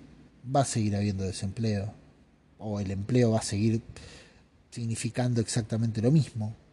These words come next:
va a seguir el sueldo, eh, valiendo poco. Va a continuar eso, va a continuar con Massa y va a continuar con Milei. Y hasta acá hay muchos errores que nos han traído.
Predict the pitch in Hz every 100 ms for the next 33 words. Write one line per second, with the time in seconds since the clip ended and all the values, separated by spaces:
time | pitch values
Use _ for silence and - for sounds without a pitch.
0 | - 113 - 117 117 123 - - - -
1 | - - 101 - 139 131 113 107 98 -
2 | - _ _ - 104 98 95 95 90 101
3 | - _ _ 95 107 110 104 98 107 101
4 | - 104 - _ _ _ _ _ _ _
5 | 135 131 151 131 131 131 151 139 117 -
6 | 104 113 - - _ _ 95 104 104 110
7 | 117 127 131 160 214 220 - 147 139 147
8 | 135 127 151 156 120 113 123 156 104 -
9 | - - - _ _ _ _ - - -
10 | - 147 117 - 135 190 214 - - -
11 | - _ _ _ _ _ 147 143 180 247
12 | - 170 160 180 170 123 - - - -
13 | - 127 117 - 123 113 110 107 98